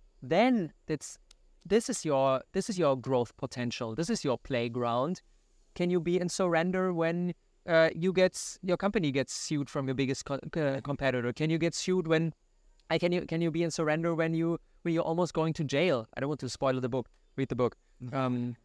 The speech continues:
Speaker 1: and I think that's very beautiful. That's very, very beautiful. Um, to see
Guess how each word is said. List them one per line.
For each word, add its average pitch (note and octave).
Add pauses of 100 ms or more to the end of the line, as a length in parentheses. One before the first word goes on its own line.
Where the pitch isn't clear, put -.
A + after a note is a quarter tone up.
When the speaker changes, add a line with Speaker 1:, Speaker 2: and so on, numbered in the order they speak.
(320)
Speaker 1:
and C#3 (340)
I D3
think G3+
that's C#3+
very B2
beautiful. - (100)
That's C3
very, A#2+
very A2+
beautiful. A#2+ (140)
Um, A#2 (180)
to C3+
see D3+